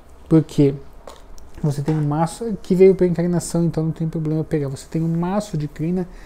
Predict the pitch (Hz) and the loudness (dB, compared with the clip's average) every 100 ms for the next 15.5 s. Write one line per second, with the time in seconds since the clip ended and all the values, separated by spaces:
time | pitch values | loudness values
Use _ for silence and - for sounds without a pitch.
0 | - - 156 156 156 165 160 - 170 156 | -18 -6 -2 0 2 2 0 -2 -2 2
1 | 151 160 185 - - - - - 180 175 | 2 2 -2 -6 -20 -20 -20 -6 -2 0
2 | 180 180 185 165 - - - 180 208 202 | 0 -2 -2 -4 -8 -12 -8 -4 -2 0
3 | 175 147 143 151 165 208 226 - - 143 | 0 2 2 4 4 4 2 0 -6 -4
4 | 135 147 151 135 113 - - - - 127 | 2 2 4 0 -2 -10 -20 -18 -10 -10
5 | - 151 143 139 123 - - - 156 139 | -2 2 4 2 0 -6 -18 -10 -2 0
6 | 135 127 131 139 139 143 139 139 - 135 | 0 0 -2 -4 -2 -2 -2 -6 -6 -8
7 | - - - - 139 147 - - 143 - | -8 -20 -20 -4 0 0 0 -6 -4 -4
8 | - - - 139 143 - - - - - | -8 -14 -6 -2 -2 -4 -16 -18 -18 -10
9 | - 139 127 135 135 135 - - - - | -2 -2 0 -2 -2 -4 -8 -20 -14 0
10 | 233 180 - 160 160 - 151 139 147 147 | 6 6 4 0 0 0 -2 0 0 0
11 | - - 139 139 131 - 156 131 135 123 | -4 -4 -2 0 -2 -2 -2 -2 -4 -10
12 | - 143 160 170 190 196 190 180 196 190 | -14 -2 2 2 2 2 4 2 0 -4
13 | - 190 180 165 185 180 143 - - - | -4 -2 0 2 0 -2 -4 -8 -18 -8
14 | - 233 240 220 214 - - 220 226 202 | 0 2 2 0 -4 -4 0 2 4 4
15 | 208 - - 226 208 | 2 0 4 6 6